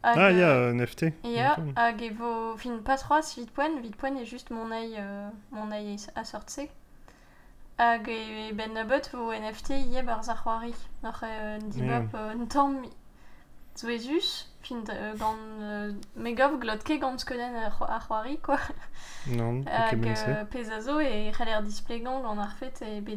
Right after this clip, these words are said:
Speaker 1: diorwed ar c'hoari free-to-play noc'h gant Net Marble. Hag, euh,
Speaker 2: Hmm.
Speaker 1: o deus ad pre-, ad prenet an embre-, an embregerez Spinex n'eus ket pell zo.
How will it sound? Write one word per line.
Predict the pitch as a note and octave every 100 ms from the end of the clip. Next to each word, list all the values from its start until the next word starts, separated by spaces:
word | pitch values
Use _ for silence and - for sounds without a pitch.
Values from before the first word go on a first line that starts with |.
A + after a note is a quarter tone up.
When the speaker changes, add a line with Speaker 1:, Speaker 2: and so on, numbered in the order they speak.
| G3+
Speaker 1:
diorwed | A3+ A3 A#3+ A#3+
ar | A#3
c'hoari | A3+ A3 G#3+
free-to-play | - A3+ A3 G#3 A3+
noc'h | A3 G#3+ A3+
gant | G#3+
Net | G#3 G#3+ B3 -
Marble. | A3 G3+ G#3+ D4 F#4 - - - - - - - - -
Hag, | A#3 G#3+
euh, | A3+ - B3+
Speaker 2:
Hmm. |
Speaker 1:
o | A#2
deus | G#3 A3+
ad | A#3+ -
pre-, | - -
ad | A#3+ A3+ G#3+ -
prenet | - B3 C4 D4 - -
an | A#3 A3+
embre-, | A3+ A3+ A3+ A3+ A3+
an | A#3 A3+
embregerez | A3+ A3+ A3 A3+ B3 C4+
Spinex | - - C#4 C4 C#4 - - A#3+
n'eus | A3+ A3
ket | - G#3+
pell | A#3 G#3+
zo. | A3+ D4+